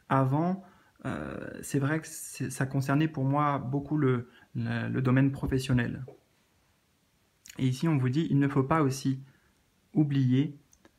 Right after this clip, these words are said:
euh, bah, le, le reste, vous voyez, il faut trouver un équilibre. C'est ce que je vous disais tout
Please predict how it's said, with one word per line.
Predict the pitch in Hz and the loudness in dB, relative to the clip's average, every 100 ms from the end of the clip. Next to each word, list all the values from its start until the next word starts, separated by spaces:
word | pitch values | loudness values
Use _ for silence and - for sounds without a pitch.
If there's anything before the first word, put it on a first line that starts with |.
| _ _ 131 | _ _ -4
euh, | 120 123 123 123 123 - - - - | -2 -2 -4 -6 -8 -8 -12 -16 -12
bah, | - 127 127 123 123 | -2 0 0 -2 -2
le, | 127 120 | -2 2
le | 127 | 2
reste, | 127 160 147 | 2 0 -2
vous | |
voyez, | 135 | -4
il | 160 | -2
faut | - | -4
trouver | - 135 143 | 0 4 6
un | 139 | 4
équilibre. | 139 139 175 135 120 - _ - _ _ - | 2 2 2 0 -2 -8 _ -20 _ _ -20
C'est | - | -14
ce | 135 | -4
que | 143 | 0
je | 139 | 2
vous | |
disais | 131 131 | 2 0
tout | 135 | -2